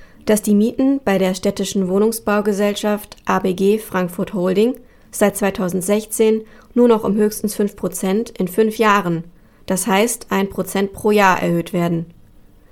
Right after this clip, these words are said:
Diese Regelung wurde mittlerweile auch auf die landeseigene Wohnungsbaugesellschaft Nassauische Heimstätte ausgeweitet. Dadurch sind MieterInnen in diesen öffentlichen Wohnungsbaugesellschaften vor Verdrängung geschützt.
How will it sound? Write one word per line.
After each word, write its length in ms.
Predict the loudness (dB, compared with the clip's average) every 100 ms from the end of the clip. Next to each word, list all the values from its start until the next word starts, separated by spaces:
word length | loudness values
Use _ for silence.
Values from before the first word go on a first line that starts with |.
| -20 -20 -20 -20 -20 -20 -20 0
Diese 260 | 2 4 4
Regelung 520 | 4 4 4 2 0
wurde 240 | 0 2 2
mittlerweile 640 | 0 0 2 4 2 2
auch 160 | 0 -2
auf 120 | -2
die 120 | 0
landeseigene 840 | 0 0 -2 -2 0 0 2 0
Wohnungsbaugesellschaft 1160 | 0 0 -2 0 0 0 0 0 0 -4 -4 0
Nassauische 580 | 0 0 0 0 0 0
Heimstätte 560 | 0 0 -4 -4 -4
ausgeweitet. 720 | -4 -6 -4 -4 -4 -6 -10 -14 -20 -20 -20 -20 -20 -20 -20 -20 -20 _ -2
Dadurch 540 | 2 4 4 4 2
sind 220 | -4 0 0
MieterInnen 640 | 0 0 2 2 2 0
in 200 | -2 -2
diesen 300 | 0 0 0
öffentlichen 580 | -2 -2 -2 -2 -2 -2
Wohnungsbaugesellschaften 1400 | -2 -2 -2 -2 0 0 0 -2 -2 -4 -4 -2 -2 -2
vor 160 | -4 -2
Verdrängung 540 | -2 -2 0 0 0
geschützt. 500 | 0 -2 -4 -8